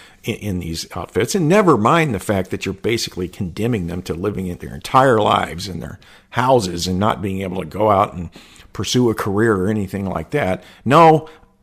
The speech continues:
our purity is so damn important that we're, we're gonna do this. I mean, it's a, it's a, <laughs> it's a very damning commentary, I think, on the males. It really is.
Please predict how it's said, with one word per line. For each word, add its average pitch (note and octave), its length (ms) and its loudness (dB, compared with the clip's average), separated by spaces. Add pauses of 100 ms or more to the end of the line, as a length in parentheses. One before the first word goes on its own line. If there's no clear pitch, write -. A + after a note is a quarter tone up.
(340)
our D3+ 580 6
purity C3+ 640 2
is F#2+ 160 -4
so C3+ 180 2
damn B2+ 440 2
important G#2 640 0 (380)
that - 200 -6 (280)
we're, E3 260 -4
we're A#2 160 0
gonna C3 160 2
do A2+ 240 4
this. G2+ 400 0
I - 20 -6
mean, A#2+ 140 0
it's - 180 -10
a, E2+ 60 -12 (240)
it's - 160 -16
a, - 100 -4 (600)
<laughs> - 0 -
it's - 640 -6
a - 80 2
very B2 840 4 (760)
damning G#2 580 2
commentary, E2 920 -6
I F#2 180 -4
think, D#2+ 440 -10 (220)
on G#2 100 0
the E2 80 -4
males. D#2+ 480 -10 (460)
It - 140 -8
really F#2+ 340 2
is. - 260 -16